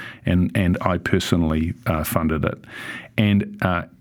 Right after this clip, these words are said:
at our worst drawdown, so the worst point of loss for us, we had spent six hundred and fifty thousand dollars. And then we started climbing up, and now we're, you know, making a cash surplus every month.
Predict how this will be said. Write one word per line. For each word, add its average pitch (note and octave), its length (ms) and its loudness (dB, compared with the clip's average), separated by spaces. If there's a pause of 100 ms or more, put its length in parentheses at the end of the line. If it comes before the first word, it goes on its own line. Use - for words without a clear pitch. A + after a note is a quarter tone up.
(280)
at B2 160 4
our A2+ 160 4
worst B2 480 2
drawdown, F2+ 560 2
so - 100 0
the F2+ 120 2
worst A#2+ 480 2
point F#2 420 0
of E2+ 480 0
loss F2 400 0
for - 180 0
us, E2 320 -2
we G2+ 140 4
had F#2 160 2
spent - 460 0
six - 240 -2
hundred E2 240 0
and E2+ 100 2
fifty - 240 0
thousand D#2 380 0
dollars. D2 420 -2 (340)
And G2 140 4
then G2 140 4
we F#2+ 60 4
started D#2+ 300 0
climbing E2+ 380 2
up, E2 200 0
and E2 100 4
now D#2+ 160 2
we're, D#2 220 2 (180)
you - 140 0
know, D2+ 140 0
making E2 440 2
a D2 80 0
cash - 340 -2
surplus - 460 0
every E2 240 2
month. D#2+ 360 0